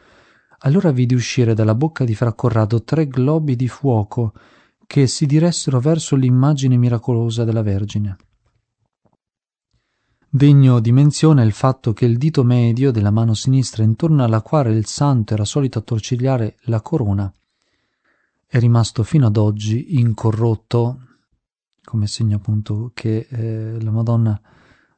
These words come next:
gradì quel costante sgranare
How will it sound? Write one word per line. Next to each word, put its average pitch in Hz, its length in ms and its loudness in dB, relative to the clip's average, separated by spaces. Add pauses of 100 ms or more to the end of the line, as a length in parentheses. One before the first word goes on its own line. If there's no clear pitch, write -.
gradì 117 640 0
quel 110 680 -4
costante 117 1080 -4
sgranare 117 800 0